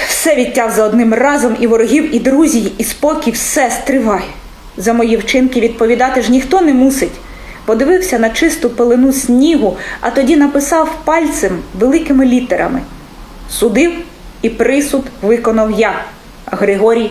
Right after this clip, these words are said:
Многогрішний. А за що, цей пес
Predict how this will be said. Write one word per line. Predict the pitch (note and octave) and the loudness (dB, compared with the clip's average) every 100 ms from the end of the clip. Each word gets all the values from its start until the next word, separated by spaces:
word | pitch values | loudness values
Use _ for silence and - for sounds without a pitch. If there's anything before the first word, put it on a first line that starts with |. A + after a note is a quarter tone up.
| - | -4
Многогрішний. | G3+ G3+ G3+ G#3+ A3 - B3+ - - - - - - - | -2 0 0 0 -2 -2 -6 -10 -14 -20 -20 -20 -20 -4
А | G#3+ | -2
за | G3+ | 0
що, | G3 - D4+ D#4 - - - - - | -2 -2 -2 -2 -8 -18 -20 -20 -10
цей | - G3+ | -2 -2
пес | G3 A#3 A3 - | 0 0 0 -2